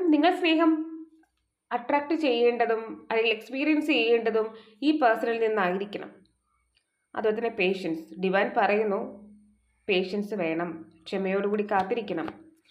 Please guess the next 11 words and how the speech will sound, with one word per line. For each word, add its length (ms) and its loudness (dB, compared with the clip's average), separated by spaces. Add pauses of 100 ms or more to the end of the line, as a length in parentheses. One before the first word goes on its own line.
(1080)
എങ്കിൽ 220 2 (100)
മാത്രമാണ് 580 2 (680)
നിങ്ങൾ 300 4
വിചാരിക്കുന്നത് 640 2
പോലെ 280 2
ഈ 120 -2
ഒരു 140 4
റിലേഷൻഷിപ്പിൽ 600 -2
മാറ്റങ്ങൾ 460 0
വരൂ. 200 0 (920)
പവർ, 300 2